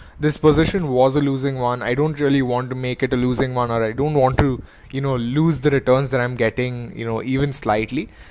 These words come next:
So I'll just exit it. I'll, I'll sort of guarantee my profits, and I'll be out of the market. So I did just that,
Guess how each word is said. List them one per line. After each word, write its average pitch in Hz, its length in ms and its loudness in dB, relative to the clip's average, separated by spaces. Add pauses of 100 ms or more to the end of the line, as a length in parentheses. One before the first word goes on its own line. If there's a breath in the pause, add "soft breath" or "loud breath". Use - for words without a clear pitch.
(160 loud breath)
So 156 220 0
I'll 139 160 4
just 143 220 2
exit 117 360 -4
it. 127 140 -2
I'll, 117 340 0
I'll 113 200 -4
sort 117 240 -6
of 110 100 -14
guarantee 131 500 0
my 123 140 -4
profits, 120 440 -4
and 113 240 -4
I'll 117 140 -4
be 120 160 -4
out 107 160 -2
of 110 60 -18
the 113 80 -16
market. 110 420 -12 (540 loud breath)
So 147 280 0
I 143 140 4
did 185 180 4
just 151 300 2
that, 123 300 0